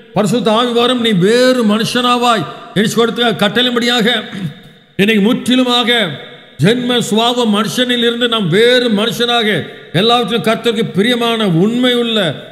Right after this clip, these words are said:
ஒரு பரிசுத்தமான மனுஷனாக, கர்த்தரை பிரியப்படுத்துகிற ஒரு வாழ்க்கை நம்முடைய வாழ்க்கையில் இல்லைன்னு சொன்னால், ஆண்டவர் நமக்காக வழக்காட முடியாது, ஆண்டவர் நமக்காக யுத்தம் பண்ண முடியாது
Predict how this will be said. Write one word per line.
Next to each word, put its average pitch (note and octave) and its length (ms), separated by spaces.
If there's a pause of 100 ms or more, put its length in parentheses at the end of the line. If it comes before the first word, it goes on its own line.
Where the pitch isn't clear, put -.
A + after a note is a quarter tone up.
ஒரு G3+ 160
பரிசுத்தமான A#3 720
மனுஷனாக, A3 800 (240)
கர்த்தரை A3+ 420
பிரியப்படுத்துகிற A#3+ 520
ஒரு A#3+ 160
வாழ்க்கை A3 760 (160)
நம்முடைய G3+ 280
வாழ்க்கையில் A#3 420
இல்லைன்னு B3+ 120
சொன்னால், A#3+ 600 (140)
ஆண்டவர் B3+ 420
நமக்காக A#3+ 200
வழக்காட A#3+ 480
முடியாது, A3+ 600 (960)
ஆண்டவர் B3 420
நமக்காக B3 280
யுத்தம் G#3 280
பண்ண B3+ 160
முடியாது A#3+ 640